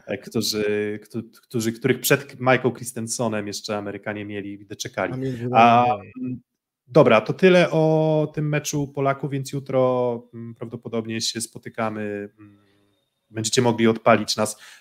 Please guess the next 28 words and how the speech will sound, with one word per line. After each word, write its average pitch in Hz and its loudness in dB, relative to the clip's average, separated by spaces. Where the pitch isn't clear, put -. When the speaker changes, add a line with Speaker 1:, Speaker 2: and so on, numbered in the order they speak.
Speaker 1:
posłuchać, 151 4
może 135 6
będziecie 123 0
chcieli 117 -2
posłuchać 117 -6
tego 104 -2
w - -10
przerwie, 139 6
akurat 139 4
pomiędzy, 113 2
pomiędzy 113 -6
setami, 131 -2
więc 113 -8
wtedy 110 -6
też 113 -6
będziemy 107 -10
starali 104 -6
się - -6
jakiś - -6
tam, 104 -6
e, 110 2
jakiś 104 -2
tam 110 -4
komentarz, 104 -4
e, 98 -4
komentarz 98 -10
dawać, 107 -8
więc - -10